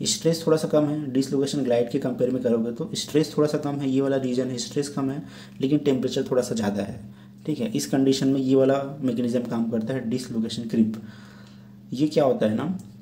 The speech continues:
जब dislocation जब move करता है, ठीक है,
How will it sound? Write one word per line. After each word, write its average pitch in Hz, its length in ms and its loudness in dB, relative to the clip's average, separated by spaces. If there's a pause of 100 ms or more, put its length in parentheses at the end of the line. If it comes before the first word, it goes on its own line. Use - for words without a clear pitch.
(840)
जब 151 320 2
dislocation 151 540 2
जब 151 240 4
move 135 200 4
करता - 280 -2
है, 98 140 -4 (420)
ठीक 160 180 -4
है, 110 80 -6